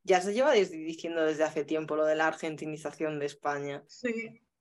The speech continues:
Speaker 2: sí, sí.
Speaker 1: Pero es verdad, porque a Argentina además le pasa algo parecido, de que tiene un, le pasa parecido a España en el senti-, bueno,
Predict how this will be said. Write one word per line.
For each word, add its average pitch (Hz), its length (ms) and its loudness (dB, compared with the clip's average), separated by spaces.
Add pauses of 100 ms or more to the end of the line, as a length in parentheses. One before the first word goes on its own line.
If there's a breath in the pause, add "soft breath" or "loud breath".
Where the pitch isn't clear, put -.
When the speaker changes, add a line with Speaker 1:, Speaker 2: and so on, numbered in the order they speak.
(160)
Speaker 2:
sí, 240 220 -2
sí. 220 240 -2
Speaker 1:
Pero 180 180 6
es 180 60 4
verdad, 208 280 6
porque 202 180 2
a 175 40 2
Argentina 175 400 -2
además 214 180 2
le 214 100 0
pasa 196 220 -2
algo 190 680 2
parecido, 175 580 0
de 151 200 -4
que 143 220 -2
tiene 165 760 0
un, 165 580 -4 (320)
le 180 140 4
pasa 214 220 2
parecido 240 380 4
a 233 40 0
España 240 300 -2
en 247 80 0
el 208 100 0
senti-, 170 440 -8
bueno, 160 260 0